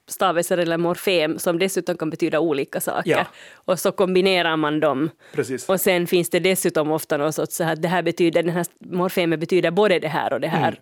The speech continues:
Speaker 1: Och, och, och den här fler-, mångtydigheten är de facto en del av, att det är liksom meningen att det ska betyda både det där och det där.
Speaker 2: Precis. Sen är det också några som inte kvalar in på grund av engelskan faktiskt.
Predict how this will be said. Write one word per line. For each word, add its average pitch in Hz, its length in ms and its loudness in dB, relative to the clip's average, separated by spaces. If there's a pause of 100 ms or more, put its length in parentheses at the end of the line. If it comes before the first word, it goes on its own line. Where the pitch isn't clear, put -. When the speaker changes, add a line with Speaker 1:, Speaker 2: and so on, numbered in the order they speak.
Speaker 1:
Och, 170 200 -2
och, - 260 -2
och 165 160 0
den 160 140 -2
här 170 100 -2 (480)
fler-, 180 300 0
mångtydigheten 170 840 0
är 151 40 -2
de 147 80 -4
facto 190 420 -2
en 147 160 -2
del 139 240 0
av, 113 260 -4
att 170 100 -6
det 175 60 0
är 175 40 2
liksom 190 240 0
meningen 160 340 0
att 147 60 -10
det - 80 -4
ska - 120 -10
betyda 160 280 -8
både 127 200 0
det 123 100 -6
där - 200 -4
och 151 100 -6
det 110 100 -6
där. - 80 -6
Speaker 2:
Precis. 131 400 -2 (760)
Sen 208 180 2
är 226 40 2
det 214 80 4
också 190 180 -2
några 160 260 -2
som 156 120 -2
inte 147 120 -6
kvalar 139 300 0
in 139 100 -4
på 151 80 -2
grund 127 240 0
av 120 120 -4
engelskan 170 600 0
faktiskt. 202 420 -4